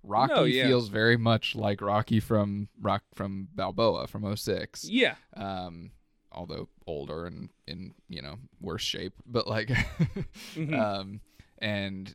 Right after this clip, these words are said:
Speaker 1: they go to a lot of those same locations, and there's a lot of kind of walking around in the town, Rocky getting recognized by people,
Speaker 2: Mm-hmm.
Speaker 1: you know, doing, doing the Adrian's thing at the restaurant. Uh, he's,
Speaker 2: Yes.
Speaker 1: he's still managing
Speaker 2: Yes.
Speaker 1: that, which is an,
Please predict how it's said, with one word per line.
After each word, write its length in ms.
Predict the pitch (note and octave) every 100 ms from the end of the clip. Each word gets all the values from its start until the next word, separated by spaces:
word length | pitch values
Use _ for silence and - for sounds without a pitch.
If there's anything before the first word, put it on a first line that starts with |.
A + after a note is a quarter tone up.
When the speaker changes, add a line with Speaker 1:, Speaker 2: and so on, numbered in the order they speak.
| A2+
Speaker 1:
they 140 | A2+
go 220 | G2+ A2
to 160 | A2+ A2
a 20 |
lot 200 | G#2+ G#2+
of 60 | G2+
those 180 | F#2+ -
same 220 | G#2 G2
locations, 760 | F2+ - F3 D3 D#3+ D3 D3
and 100 | A#2
there's 140 | G#2 G#2
a 40 |
lot 220 | G#2 G2 G2+
of 100 | G2+
kind 140 | G2
of 80 | G2 - - -
walking 360 | G#2 G#2 G#2+
around 300 | G2+ G2+ G2
in 120 | G2
the 60 | G2+
town, 720 | - B2 A#2+ A#2+ A#2 A#2 A2+
Rocky 320 | G2 G2+ -
getting 260 | G2 - G2+
recognized 680 | B2+ B2+ A#2+ A#2+ A#2 A#2 G#2+
by 220 | A#2 A#2
people, 640 | - A#2 A#2 A#2 A2+ A2
Speaker 2:
Mm-hmm. 80 | A#2 A#2 - - -
Speaker 1:
you 120 | G#2
know, 280 | G2 F#2 F#2+
doing, 460 | G2 G#2+ G#2+ G2+ G2+
doing 220 | G#2+ G#2+
the 160 | G#2+
Adrian's 680 | G#2+ A2 G#2 A2 A2 A2 -
thing 480 | - A2+ G#2+ G#2+ G#2+
at 140 | G2+
the 80 | G#2
restaurant. 720 | G#2 G#2+ - G#2+ G#2 G#2 G#2 -
Uh, 140 | - F#2+
he's, 160 | C#3 C3
Speaker 2:
Yes. 200 | G#2+ A2+
Speaker 1:
he's 120 | G#2
still 240 | - G2+
managing 460 | G2+ G2+ G2+ G2 G2+
Speaker 2:
Yes. 80 | G2
Speaker 1:
that, 260 | F#2 F#2+
which 160 | F2 -
is 180 | F#2+ - _ -
an, 260 | F#2 F2